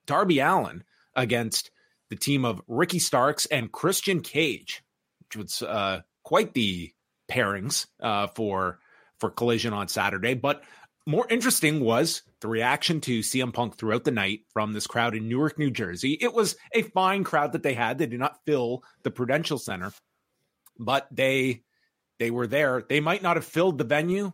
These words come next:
but they were there for fill. Some were and some weren't. It was a mixture of reactions, not all positive, not all negative.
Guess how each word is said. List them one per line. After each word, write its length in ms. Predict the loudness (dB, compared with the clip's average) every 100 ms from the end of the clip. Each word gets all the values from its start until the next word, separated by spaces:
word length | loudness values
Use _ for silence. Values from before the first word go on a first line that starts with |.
| _
but 160 | -6 0
they 120 | 0
were 140 | 0
there 180 | 2 0
for 160 | 0 -4
fill. 420 | -2 -2 -4 -10 _ -2
Some 240 | 0 0
were 240 | -2 -10 _
and 140 | -10 -6
some 180 | -6
weren't. 320 | -6 -10 -12 -14
It 160 | -10 -10
was 400 | -8 -4 -4 -4 _ -2
a 340 | 2 4 2
mixture 480 | 0 0 2 2 0
of 100 | 0
reactions, 640 | 0 0 0 -2 -10 -8
not 180 | 0 0
all 180 | 2 0
positive, 520 | 2 2 2 2 0
not 200 | 0 -2 0
all 160 | -2
negative. 440 | 0 -2 -2 -8